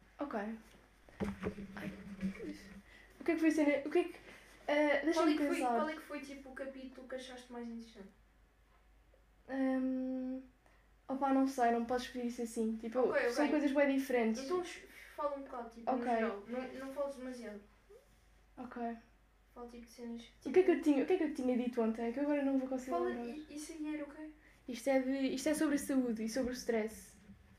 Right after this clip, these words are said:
Speaker 2: Fala sobre, tipo, fumar e assim.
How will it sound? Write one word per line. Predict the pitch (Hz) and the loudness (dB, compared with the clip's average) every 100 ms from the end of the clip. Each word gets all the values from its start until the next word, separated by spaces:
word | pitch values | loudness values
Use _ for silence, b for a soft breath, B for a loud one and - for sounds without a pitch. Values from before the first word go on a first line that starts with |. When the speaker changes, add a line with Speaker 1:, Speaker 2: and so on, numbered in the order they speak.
| - - _ _ _ - - | -20 -20 _ _ _ -20 -20
Speaker 2:
Fala | - 302 311 | -8 -6 -6
sobre, | - 320 - | -8 -12 -14
tipo, | 285 | -16
fumar | 277 - 240 262 240 226 | -18 -16 -10 -8 -8 -10
e | |
assim. | 226 - 240 | -14 -14 -16